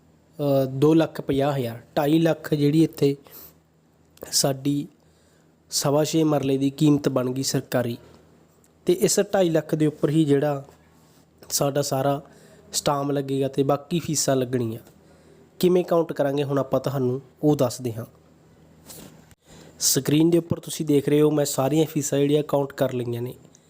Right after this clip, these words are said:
ਕਿਵੇਂ ਕਰੀਆਂ ਨੇ ਇਹ ਵੀ ਤੁਹਾਨੂੰ ਦੱਸਾਂਗਾ। ਸਭ ਤੋਂ ਪਹਿਲਾਂ ਤੁਸੀਂ ਨੰਬਰ ਇੱਕ 'ਤੇ ਦੇਖਦੇ ਹੋ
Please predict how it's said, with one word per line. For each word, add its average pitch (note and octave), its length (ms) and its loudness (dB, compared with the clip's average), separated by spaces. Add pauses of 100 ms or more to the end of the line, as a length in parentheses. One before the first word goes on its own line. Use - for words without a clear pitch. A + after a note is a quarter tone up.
(320)
ਕਿਵੇਂ D#3+ 260 4
ਕਰੀਆਂ D3+ 300 0
ਨੇ D#3+ 100 -2
ਇਹ D3+ 160 -2
ਵੀ D#3+ 80 0
ਤੁਹਾਨੂੰ D3 340 0
ਦੱਸਾਂਗਾ। C#3 440 -2 (720)
ਸਭ D#3 200 -2
ਤੋਂ F3 160 -4
ਪਹਿਲਾਂ E3+ 240 0
ਤੁਸੀਂ E3 480 -4
ਨੰਬਰ C#3+ 340 2
ਇੱਕ D3 220 -4
'ਤੇ E3+ 140 0
ਦੇਖਦੇ C#3+ 420 2
ਹੋ C#3+ 200 0